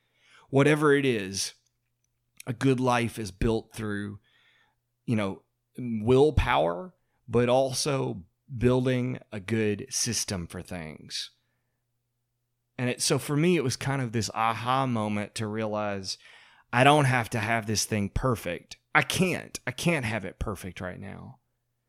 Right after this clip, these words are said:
It's, it'll never be perfect, but it, it also <laughs> will, may not even be up to par for what I hope it to be. But that doesn't mean that I have to tap out, and it also doesn't mean I have to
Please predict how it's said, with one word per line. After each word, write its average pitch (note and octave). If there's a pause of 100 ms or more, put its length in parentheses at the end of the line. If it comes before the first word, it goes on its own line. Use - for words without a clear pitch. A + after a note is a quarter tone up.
(800)
It's, C3
it'll D3+
never D#3
be F2+
perfect, G#2+
but A#2+
it, B2
it D3
also D3
<laughs> -
will, B2+
may C#3
not D3
even A#2
be A2+
up A#2
to B2
par A2+
for A#2
what G#2+
I G#2+
hope A#2+
it A2+
to B2
be. G2+ (420)
But A#2+
that -
doesn't C3
mean B2
that A2+
I A2
have G#2+
to G#2
tap G#2+
out, F#2+
and A2+
it G#2+
also B2
doesn't G#2+
mean G#2+
I G#2
have G#2
to F#2+